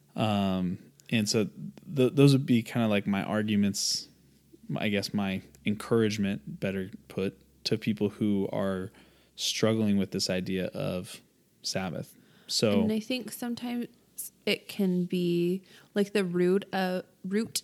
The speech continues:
Speaker 2: of the, um, pushback can be one of, um, we live in such an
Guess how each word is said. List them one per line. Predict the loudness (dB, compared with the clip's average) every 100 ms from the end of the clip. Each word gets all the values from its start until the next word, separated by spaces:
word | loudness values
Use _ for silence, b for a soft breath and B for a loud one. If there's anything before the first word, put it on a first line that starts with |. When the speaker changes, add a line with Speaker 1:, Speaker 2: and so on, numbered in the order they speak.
| -4
Speaker 2:
of | -4 -2 -6 -12 -20 _ _ -18 -18 _ -6
the, | -4 -2 -4 -4 -6 -8 _ _ -6
um, | -4 -4 -8 -10 -12 _ -2
pushback | 0 0 -2 -6 -6 -12 -20 b b b b b
can | -2 2
be | 4 2
one | 2 2 0
of, | -2 -4 -4 -4 -6 -10 -16 -20 _ _ _ _ _ _ _ _ _ _ _ -20 _ _ _ _ -20 _ _ _ _ -2
um, | 0 0 -4 -10 -16 b b b b b b _ _ _ _
we | 2 4 4
live | 4 2 0 -4
in | 0 2
such | 2 0 -2 -6 -2
an | 0 0 0 0